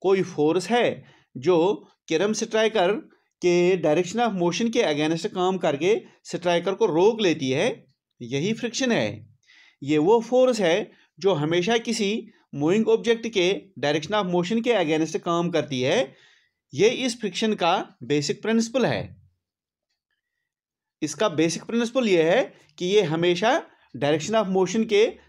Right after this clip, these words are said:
against ही काम कर रहा है। तो अब देखते हैं इसकी डेफिनेशन क्या है।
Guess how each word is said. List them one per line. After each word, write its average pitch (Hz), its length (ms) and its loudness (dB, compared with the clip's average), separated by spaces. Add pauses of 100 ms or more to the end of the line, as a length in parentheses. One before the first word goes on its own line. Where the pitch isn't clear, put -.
(160)
against 165 400 0
ही 254 180 2
काम 208 280 0
कर 147 160 -2
रहा 107 220 -2
है। 95 300 -12 (460)
तो 214 80 0
अब 208 400 -4
देखते 226 300 2
हैं 240 80 -2
इसकी 214 300 -6
डेफिनेशन 175 440 -2
क्या 240 160 2
है। 104 400 -4